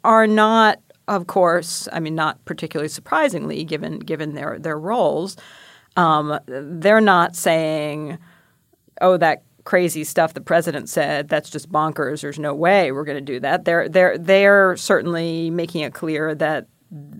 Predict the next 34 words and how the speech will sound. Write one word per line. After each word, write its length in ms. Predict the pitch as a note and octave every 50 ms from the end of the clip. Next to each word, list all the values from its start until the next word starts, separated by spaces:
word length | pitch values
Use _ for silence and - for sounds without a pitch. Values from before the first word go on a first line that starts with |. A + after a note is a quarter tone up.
| - -
there 360 | D#3+ D#3 E3+ D#3+ D#3+ E3+ E3+
are 180 | G#3 C#4 E4
military 520 | C4 F#3 D3 D3 D3+ D3 - F3 D3+ D3+ D#3
options 420 | E3+ E3 D#3+ - - D#3+ D3+ C#3+
on 120 | D#3+ D3+ D#3+
the 60 | D3
table. 360 | - - E3 D#3+ D#3 D#3+ D#3
And, 180 | D#3 E3+ D3+ F#3
and 120 | G#3 G3+
Jeffrey, 380 | F#3+ A#3+ C4 B3 - B3+ G#3+ C#3
I, 160 | - F#3 - - - - - - - - - _ _ -
question 460 | A3+ - C#4+ C4 C4 - B3+ A#3 G#3+ F#3+
for 180 | - - G3
you, 600 | G3 G3 C4 C#4 A#3+ F3 D#3+ D3+ D#3 D#3 C#3+ A2 - - -
know, 400 | - E3 E3+ F#3 F#3 F#3 F3+ -
as 240 | - F3+ F3+ E3
somebody 420 | E3 - - F#3+ F3 F3+ F3 E3+ E3+
who 100 | F3 F3
probably 520 | F3 - F3+ D#3+ F3 F3 E3 D#3+ D#3+ - - _
knows 320 | - F3 F3+ E3+ E3 D#3+ E3
more 280 | F3+ E3+ E3+ E3+ F3
than 340 | E3 E3 E3 D#3+ D#3 D#3+ D3+ -
all 160 | - E3+ F3+
the 80 | F3+ E3+
rest 220 | D#3+ E3+ D#3+ E3
of 60 | - E3+
us 120 | E3+ E3
put 160 | - - E3+
together 480 | E3 - D#3+ - G#3 G3+ F#3+ F3 D#3 B2+
about, 500 | A#2+ D#3+ F3 D#3+ D#3 D#3+ D#3 D#3 - - - - - - _ _ _ _ _ _ _ -
uh, 440 | E3+ D#3+ D#3+ D#3 D#3 D#3 D3+ D#3+ -
North 260 | - F#3 F3+ F3 E3+ -
Korean 460 | - F#3 F3 E3+ E3 E3 D#3+ D#3 D#3
capabilities, 880 | - - G3 E3+ - D#3+ D#3 G3 A3 A#3+ G#3 E3 D#3 D3+ D3 D3+ -